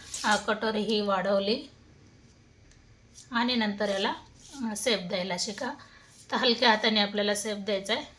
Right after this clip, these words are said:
पाहू शकतात. आणि हे झाला टक्स पॉइंट, तर तुम्ही तीन इंचावर उभा टक्स द्या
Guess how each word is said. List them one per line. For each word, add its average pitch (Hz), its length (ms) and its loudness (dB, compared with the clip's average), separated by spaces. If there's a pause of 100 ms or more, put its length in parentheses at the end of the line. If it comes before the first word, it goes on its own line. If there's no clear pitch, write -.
(400)
पाहू 202 220 -2
शकतात. 233 420 -4 (460)
आणि 240 460 0
हे 233 80 2
झाला 220 240 2
टक्स 226 440 -2
पॉइंट, 180 340 -2 (100)
तर 208 80 4
तुम्ही 220 260 0 (100)
तीन 233 180 4
इंचावर 220 400 2
उभा 208 260 2
टक्स 208 320 -2
द्या 202 220 -2